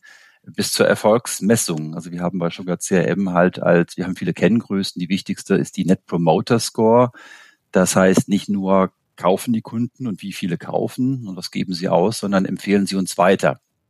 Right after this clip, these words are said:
Das ist so die Phase, Softwareprodukte, betriebliche Softwareprodukte werden ja ausgerollt. Das heißt, da kommt der, der Nutzungsgenuss immer,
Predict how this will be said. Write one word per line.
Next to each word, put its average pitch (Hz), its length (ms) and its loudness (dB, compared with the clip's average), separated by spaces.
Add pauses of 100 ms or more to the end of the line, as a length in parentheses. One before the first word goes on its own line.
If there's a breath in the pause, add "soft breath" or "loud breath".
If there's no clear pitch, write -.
(840 loud breath)
Das 82 200 -6
ist 107 120 -2
so 104 80 -2
die 95 160 -2
Phase, 110 680 4 (920)
Softwareprodukte, - 800 -2
betriebliche 87 480 -2
Softwareprodukte - 760 -4
werden 82 180 0
ja 80 100 0
ausgerollt. 95 760 2
Das - 140 -6
heißt, 90 260 2
da 82 240 4 (280 soft breath)
kommt - 340 -10
der, 85 440 2
der 85 180 0
Nutzungsgenuss 95 840 -4
immer, 90 360 0